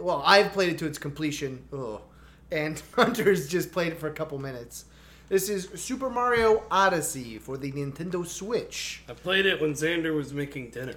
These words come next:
Speaker 1: I, yeah, yeah. We, we, I just finished making dinner, and Hunter was playing the game while he did that. So he played it for,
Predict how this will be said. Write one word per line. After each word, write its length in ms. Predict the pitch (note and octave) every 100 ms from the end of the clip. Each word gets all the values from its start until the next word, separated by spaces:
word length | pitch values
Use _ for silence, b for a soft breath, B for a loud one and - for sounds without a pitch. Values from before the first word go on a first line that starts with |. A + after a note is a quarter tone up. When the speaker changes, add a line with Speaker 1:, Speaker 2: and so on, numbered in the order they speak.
| D3
Speaker 1:
I, 200 | E3+ - - -
yeah, 240 | F3+ D3 A2 - -
yeah. 280 | G#3 D#3+ A#2 -
We, 160 | G3 A3
we, 360 | G#3+ F3 G3 D#3+
I 140 | F3
just 260 | E3+ G3+ -
finished 320 | G3+ F#3+ F3
making 320 | F3 G3 F3
dinner, 320 | D3+ D3 D3
and 100 | C#3
Hunter 240 | D3+ D#3+ D#3
was 180 | C#3+ -
playing 260 | E3+ E3
the 80 | D3+
game 260 | D3 D3+ C#3
while 100 | C3+
he 80 | C3
did 140 | C3+
that. 120 | B2
So 80 | G#3+
he 80 | A3+
played 240 | A#3+ A#3
it 60 | A3+
for, 400 | G3 F3 D#3+